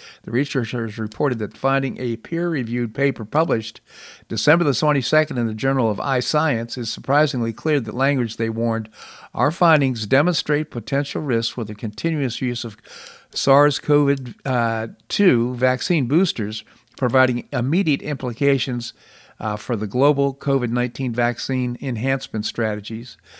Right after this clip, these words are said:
Later in the paper, the researchers even war-, were more direct. "We found the protective effect of the humoral immunity and cellular immunity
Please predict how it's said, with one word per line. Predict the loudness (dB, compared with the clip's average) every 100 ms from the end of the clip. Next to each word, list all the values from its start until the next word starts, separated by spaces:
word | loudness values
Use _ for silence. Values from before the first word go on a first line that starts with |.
| -20 -2
Later | 6 6
in | 6
the | 2
paper, | 0 0 -2
the | -2
researchers | -4 -2 -4 -4 -6
even | -4 -4
war-, | -4 -2 -2 -6 -10
were | -8
more | -2 -2
direct. | 0 0 0 -2 -10 -20 -6
"We | -4
found | 2 2 2
the |
protective | -2 -6 -2 -2 0 -2
effect | -2 2 0 0 -4
of |
the | -4
humoral | -2 0 0 2 2 0 _ -20 -20 -20 -6
immunity | -4 4 4 6 4
and | 2
cellular | 2 4 4 4 4
immunity | 4 2 2 0 -2